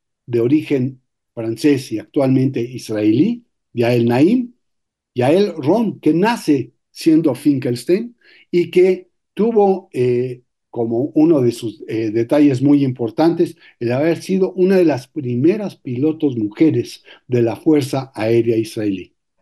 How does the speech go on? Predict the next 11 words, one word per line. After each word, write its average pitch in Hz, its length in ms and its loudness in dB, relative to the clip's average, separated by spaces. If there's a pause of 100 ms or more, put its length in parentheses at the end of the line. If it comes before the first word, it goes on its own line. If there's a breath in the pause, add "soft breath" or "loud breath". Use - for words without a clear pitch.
(460)
Y 180 100 0
finalmente, 202 840 0 (1500)
una 151 260 4
Yael 147 580 2 (300)
de 143 60 -2
la 123 160 0
que 131 220 -4
casi 175 320 -2
nadie 147 320 2
conoce 123 480 -6
que 120 260 -2